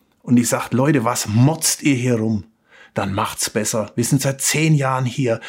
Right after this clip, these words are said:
Wir machen das. Wir stehen hier alleine da." Das war für mich wie ein Stich im Herzen. Und es war für mich letztendlich der Call, ja,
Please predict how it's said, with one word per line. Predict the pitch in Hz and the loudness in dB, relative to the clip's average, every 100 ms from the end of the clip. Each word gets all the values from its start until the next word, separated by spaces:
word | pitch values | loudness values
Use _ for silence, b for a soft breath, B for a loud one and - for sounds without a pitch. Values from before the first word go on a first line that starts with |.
| B B | B B
Wir | 117 | 2
machen | 113 135 - 117 | 2 2 0 -2
das. | 110 110 | -2 -2
Wir | 110 | -2
stehen | - 143 | 0 2
hier | 135 131 | 2 0
alleine | 123 117 131 120 | 0 0 -2 -4
da." | 101 - - B B B | -8 -12 -18 B B B
Das | 123 131 | -2 2
war | 147 | 2
für | 151 | 4
mich | 147 151 | 2 4
wie | 160 | 2
ein | |
Stich | 151 139 135 | 4 2 0
im | 143 | 0
Herzen. | 113 107 - 120 | -4 -8 -6 -2
Und | 110 | -2
es | 107 | 0
war | 139 | 0
für | 139 | 4
mich | 131 190 220 | 4 6 4
letztendlich | 147 170 - 151 160 123 135 - B B B B | 2 0 0 0 2 2 2 0 B B B B
der | 113 | -6
Call, | - 139 143 104 82 | -2 0 4 4 4
ja, | 101 139 | 2 0